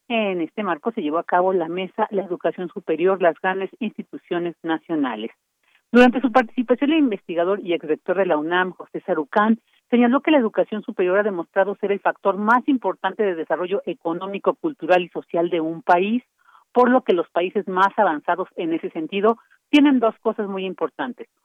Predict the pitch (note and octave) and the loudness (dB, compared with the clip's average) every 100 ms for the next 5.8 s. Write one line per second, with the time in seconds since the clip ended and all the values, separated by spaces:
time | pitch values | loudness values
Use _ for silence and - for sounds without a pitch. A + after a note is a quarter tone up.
0 | _ - A3+ A3 F#3 G3 F#3 F#3 D#3+ E3 | _ -2 2 2 2 -2 0 0 2 0
1 | F3 D#3+ - C#3+ - - F3+ - D3 - | 0 -4 -4 -4 -2 -4 -4 -6 -6 -2
2 | F3+ D#3+ D3+ E3 D#3+ - E3 D#3 D#3 D3 | -2 0 0 -2 -4 -2 0 0 0 -2
3 | - D3 D3+ G3 G3 - F3+ - A3+ A#3+ | -2 -2 0 -2 -4 -6 -8 2 2 4
4 | F3+ - F#3 F3 F#3+ E3 D3+ D#3+ G#3 G3 | 0 0 -4 -2 -4 -4 -6 -6 -8 -6
5 | E3 F3 E3+ _ _ _ A#3+ | -4 -4 -6 _ _ _ 4